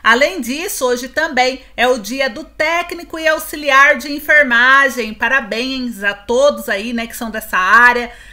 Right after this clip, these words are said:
A arte de cuidar com atenção e competência, né? E também vou deixar o link do meu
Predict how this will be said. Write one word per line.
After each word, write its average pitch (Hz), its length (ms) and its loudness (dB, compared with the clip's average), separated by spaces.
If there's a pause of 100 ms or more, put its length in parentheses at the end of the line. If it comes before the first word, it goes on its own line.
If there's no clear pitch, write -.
A 220 80 4
arte 269 600 6
de 233 100 -10
cuidar 233 580 2
com 262 120 -4
atenção 269 880 -2 (160)
e 254 80 -6
competência, 247 1080 -4
né? 233 180 -2
E 277 40 -6
também 302 320 -4
vou 370 140 -6
deixar 349 320 -2
o - 40 -6
link 311 220 -10
do 294 80 -10
meu 311 260 -4